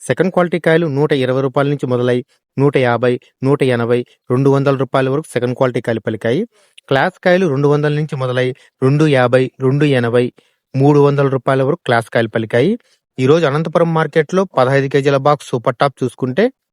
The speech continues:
మూడు వందల యాభై రూపాయలు వేయడం జరిగింది, త్రీ ఫిఫ్టీ రూపీస్.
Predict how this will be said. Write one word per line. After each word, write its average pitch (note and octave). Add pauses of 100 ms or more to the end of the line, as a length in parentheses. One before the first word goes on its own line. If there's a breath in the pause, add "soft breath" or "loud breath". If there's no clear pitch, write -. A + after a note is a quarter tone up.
(260)
మూడు D3
వందల C#3+
యాభై B2+
రూపాయలు C#3
వేయడం B2
జరిగింది, A2+
త్రీ F3
ఫిఫ్టీ -
రూపీస్. C#3